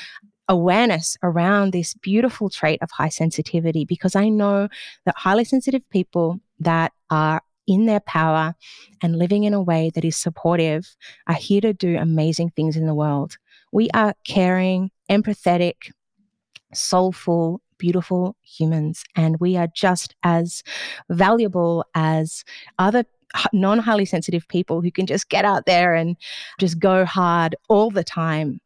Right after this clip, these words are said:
There is a reason why we are here. There is a reason why we have evolved to be here. And this is a big part of my mission, is to share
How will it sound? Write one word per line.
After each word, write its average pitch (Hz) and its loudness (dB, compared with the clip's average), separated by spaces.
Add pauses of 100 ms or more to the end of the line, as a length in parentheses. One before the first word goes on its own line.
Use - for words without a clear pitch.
There 190 2
is 202 -2 (840)
a 208 2
reason 190 0 (140)
why 165 2
we 156 -2
are 147 -4
here. - -8
There 180 0
is 190 0
a 185 -2
reason 185 0
why 165 2
we 160 -4
have 156 -4
evolved 151 -4
to 160 -10
be 147 0
here. 147 -6 (200)
And 156 0
this - -6
is 160 -2 (440)
a 170 -2
big 190 0
part 180 0
of 175 0
my 156 2
mission, 151 -2
is 151 -4
to - -8
share 156 0